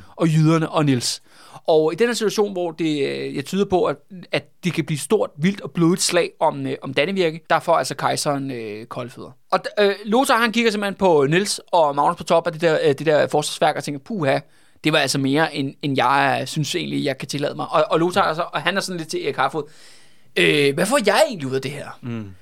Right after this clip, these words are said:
Speaker 1: Altså, hvorfor skal jeg ofre mine soldater på det her? Øh, allerede nu tegner sig til at blive en meget, meget langvarig og blodig borgerkrig.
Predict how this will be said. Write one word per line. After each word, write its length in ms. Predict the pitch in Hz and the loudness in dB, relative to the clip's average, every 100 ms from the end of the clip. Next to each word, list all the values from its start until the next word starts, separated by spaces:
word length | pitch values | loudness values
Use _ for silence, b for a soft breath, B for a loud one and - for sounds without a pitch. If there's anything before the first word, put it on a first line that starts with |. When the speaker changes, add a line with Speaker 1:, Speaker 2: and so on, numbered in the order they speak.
| - - | -8 -2
Speaker 1:
Altså, 140 | 165 | 2
hvorfor 180 | 180 226 | 2 2
skal 160 | 226 | 2
jeg 100 | 180 | 2
ofre 500 | 156 156 143 202 180 165 | 4 0 0 0 0 2
mine 280 | 160 196 233 | 2 2 0
soldater 440 | 202 165 143 156 | 0 -2 -2 -4
på 100 | 160 | -4
det 100 | 151 | -2
her? 300 | 151 147 139 | 0 0 0
Øh, 300 | 151 151 147 143 | -4 -4 -2 2
allerede 360 | 175 175 170 | 2 4 2
nu 160 | 170 202 | 2 2
tegner 300 | 196 156 160 | 0 -2 -2
sig 160 | 160 | -4
til 60 | 156 | -6
at 60 | 151 | -4
blive 120 | 139 | -4
en 60 | |
meget, 160 | 139 175 | 0 2
meget 200 | 165 147 | 2 2
langvarig 520 | 147 160 185 170 143 | 2 2 2 2 2
og 80 | 139 | 0
blodig 220 | 160 156 | 2 2
borgerkrig. 520 | 156 131 143 135 120 | 2 0 -2 -6 -8